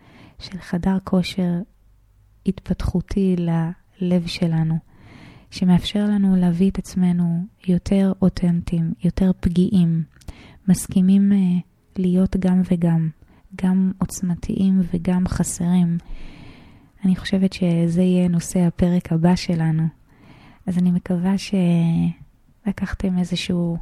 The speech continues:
ערך, ואם, אה, אם כן, אז תעבירו את זה הלאה.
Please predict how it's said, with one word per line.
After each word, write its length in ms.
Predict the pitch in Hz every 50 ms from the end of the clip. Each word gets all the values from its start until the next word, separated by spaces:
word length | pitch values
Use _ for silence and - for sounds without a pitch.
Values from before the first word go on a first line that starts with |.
| - - -
ערך, 480 | - 190 180 175 175 160 - - - - - _ _ _ - - - - - - - - _ -
ואם, 420 | 202 180 180 180 185 185 185 185 185
אה, 640 | 175 175 170 165 165 165 165 165 165 165 165 165 165 - _ - _ _ -
אם 120 | 208 202 196 190
כן, 240 | - 170 165 160 160 160 160 -
אז 100 | - -
תעבירו 440 | - - 175 165 160 170 170 170 170
את 60 | 170
זה 160 | - - 175 165
הלאה. 440 | 160 160 156 160 160 - - 160